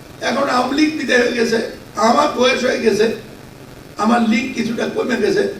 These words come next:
আর যারা ক্ষমতা, তারা আমার নাতি বয়সী প্রায়, কুলাচ্ছি না। সেই জন্য আপনাকে আহ্বান করছি এখানে কুমিল্লার লোক হিসাবে, এটা সৌদা ছাপটা কথা।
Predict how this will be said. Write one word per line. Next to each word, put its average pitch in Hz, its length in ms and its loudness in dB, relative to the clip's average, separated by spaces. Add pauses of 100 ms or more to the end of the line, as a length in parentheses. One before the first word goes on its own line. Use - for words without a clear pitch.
(380)
আর 226 260 2
যারা 240 360 4 (180)
ক্ষমতা, 226 400 0
তারা 226 240 -2
আমার 226 200 2
নাতি 226 400 -2
বয়সী - 300 4
প্রায়, - 200 -6 (920)
কুলাচ্ছি 240 400 2
না। 160 320 -10 (1300)
সেই 254 220 2
জন্য 294 180 0
আপনাকে 233 320 0
আহ্বান 226 340 2
করছি - 260 0
এখানে 127 200 -2 (1200)
কুমিল্লার 240 420 2
লোক 202 140 4
হিসাবে, - 300 -2 (1040)
এটা 196 120 4 (300)
সৌদা 330 400 4
ছাপটা 220 280 0
কথা। - 260 -8